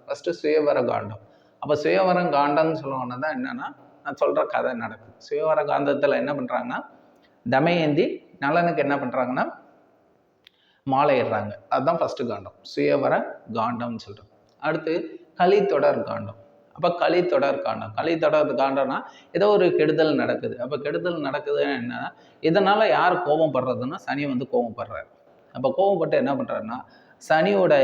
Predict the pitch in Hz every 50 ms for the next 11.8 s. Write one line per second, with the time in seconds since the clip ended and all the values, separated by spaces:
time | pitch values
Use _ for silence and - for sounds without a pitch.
0 | 127 120 117 123 123 123 123 123 123 117 - 127 131 143 147 156 151 139 135 135
1 | 139 139 135 123 120 123 143 151 156 143 131 127 113 117 117 123 139 139 139 127
2 | 120 117 123 127 - 131 120 113 120 113 107 113 117 131 175 190 160 131 123 127
3 | 139 151 147 143 139 127 120 110 110 98 - - - 110 131 139 127 110 113 147
4 | 160 127 113 110 110 104 104 101 101 - _ - _ _ _ _ _ _ _ _
5 | - 135 131 131 143 214 330 - - - 269 135 135 143 139 127 120 - - 123
6 | 120 131 143 139 127 117 120 117 110 113 127 151 - - - - _ _ _ _
7 | _ _ _ _ - 180 190 180 - - 190 160 156 143 120 107 - - - -
8 | - 135 135 139 139 135 127 127 123 120 120 123 131 151 151 139 - - - 170
9 | 240 - - - - - - - - 180 190 180 185 160 131 113 110 104 95 -
10 | - - - _ _ _ _ _ _ _ - - 131 143 156 147 135 123 127 131
11 | 143 143 135 127 - 127 127 127 123 120 120 113 113 110 120 151